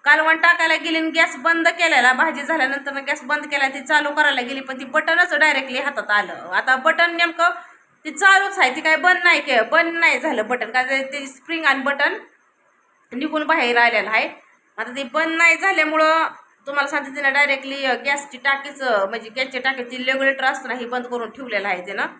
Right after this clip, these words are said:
त्यामुळं नको बाबा म्हणलं कुठलं रिस्क घ्यायला, कारण की आता ते तीन शिगड्याचं आहे ना, आता गॅस चालू केल्यानंतर ना गॅस बाहेर येणारच.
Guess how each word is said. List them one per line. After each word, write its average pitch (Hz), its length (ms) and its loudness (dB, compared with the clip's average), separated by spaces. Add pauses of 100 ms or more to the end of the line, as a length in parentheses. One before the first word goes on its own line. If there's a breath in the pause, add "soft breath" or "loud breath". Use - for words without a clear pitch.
(540 soft breath)
त्यामुळं 247 340 -2
नको 277 200 -8
बाबा 277 220 -4
म्हणलं 277 220 -4
कुठलं 226 540 -2
रिस्क - 280 -10
घ्यायला, 208 280 -2
कारण 233 220 -2
की 220 160 -10
आता 208 220 -4
ते 220 160 -14
तीन 262 380 -14
शिगड्याचं 247 380 -6
आहे 254 140 -4
ना, 247 80 -2
आता 247 120 -4
गॅस 302 240 -4
चालू 320 260 -2
केल्यानंतर 302 480 -4
ना 302 140 -10
गॅस 330 180 -4
बाहेर 302 260 -2
येणारच. 269 580 -2